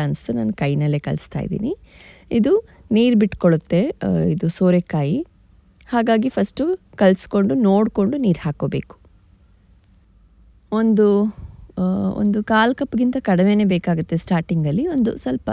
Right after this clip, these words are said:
ನೋಡ್ಕೊಂಡು, ನೋಡ್ಕೊಂಡು ಒಂದು ಎರಡು ಮೂರು ಸ್ಪೂನಷ್ಟು ನೀರನ್ನು ಫಸ್ಟ್ ಹಾಕ್ಕೊಂಡು ಮಿಕ್ಸ್ ಮಾಡ್ಕೋಬೇಕು. ನನಗೆ ಇಲ್ಲಿ ಕಡಲೆ ಹಿಟ್ಟು ಕಡಿಮೆ ಅನ್ನಿಸ್ತು, so ಹಾಗಾಗಿ ನಾನು ಮತ್ತೆ ಒಂದು, ಒಂದೋ ಎರಡು ಸ್ಪೂನಷ್ಟು ಹಾಕ್ತಾ ಇದ್ದೀನಿ. So ಒಂದು ಅರ್ಧ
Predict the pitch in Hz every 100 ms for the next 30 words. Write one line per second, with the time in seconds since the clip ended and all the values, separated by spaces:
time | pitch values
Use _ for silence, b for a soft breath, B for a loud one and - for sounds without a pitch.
0 | - 196 208 208 190 180 - 175 349 -
1 | B B B - 226 226 214 220 233 247
2 | - - 214 208 - 202 190 185 180 180
3 | 180 165 - - 160 - 170 170 160 147
4 | - 165 139 - 139 - - 349 - b
5 | b b b - 220 226 233 208 233 196
6 | 165 202 214 - - 160 165 165 156 160
7 | - 311 269 220 185 185 233 220 202 196
8 | 175 - 233 370 - 190 175 175 - -
9 | 170 170 175 170 156 151 - - 160 156
10 | - - - 156 - 143 147 - - -
11 | B B B B - - - 196 202